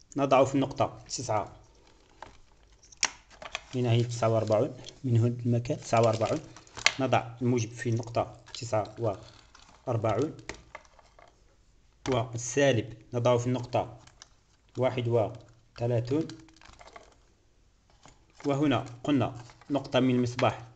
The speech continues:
نأتي بسلك من المصباح الأول وسلك من المصباح الثاني،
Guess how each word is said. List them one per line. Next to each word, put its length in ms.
نأتي 300
بسلك 840
من 160
المصباح 400
الأول 340
وسلك 260
من 60
المصباح 320
الثاني، 540